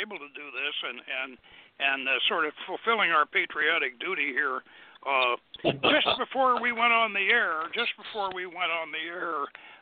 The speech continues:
Speaker 1: uh, Governor Newsom, uh, restricted everybody <laughs> in California to their homes. So we're all, we're all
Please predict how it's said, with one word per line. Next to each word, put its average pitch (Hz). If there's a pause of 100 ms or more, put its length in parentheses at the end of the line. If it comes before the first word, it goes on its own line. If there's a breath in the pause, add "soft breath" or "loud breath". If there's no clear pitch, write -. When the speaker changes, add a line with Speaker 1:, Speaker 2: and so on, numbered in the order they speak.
Speaker 1:
uh, 131
Governor 165
Newsom, 160 (160)
uh, 123 (320)
restricted 185
everybody 196 (160)
<laughs> -
in 330 (120)
California 220
to 175
their 165
homes. 180 (400 loud breath)
So 196
we're 190
all, 233 (220)
we're 190
all 254